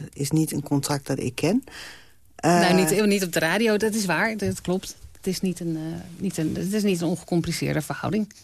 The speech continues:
Speaker 1: He-, heb je, mag ik wel vragen naar hoe jij zijn v-, preken hebt ervaren? Want hij is altijd dichtbij geweest natuurlijk.
Speaker 2: Ja, ik heb, eh, ik heb, eh,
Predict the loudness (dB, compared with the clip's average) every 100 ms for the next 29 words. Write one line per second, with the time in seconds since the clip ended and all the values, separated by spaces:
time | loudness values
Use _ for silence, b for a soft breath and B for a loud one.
0 | b b b b b b _ _ _ _
1 | _ _ _ _ -20 -4 -4 -4 -12 _
2 | 0 2 4 4 6 4 2 2 2 2
3 | 2 2 2 0 0 0 0 2 2 2
4 | -2 _ -10 0 2 4 4 2 0 -2
5 | -4 -10 -2 2 4 2 -4 -6 -8 -10
6 | -8 -8 -8 -8 -12 B B B B B
7 | B -2 -2 -2 -12 -12 -6 -4 -4 -4
8 | -4 -2 -2 0 2 0 0 -4 -4 -4
9 | -6 -6 -8 -8 -14 _ _ _ _ _
10 | _ _ _ _ _ _ _ _ _ _
11 | _ _ _ _ _ _ _ _ b b
12 | b b b b 0 2 2 2 4 4
13 | 6 4 0 -2 -2 2 2 4 2 2
14 | 0 0 0 -2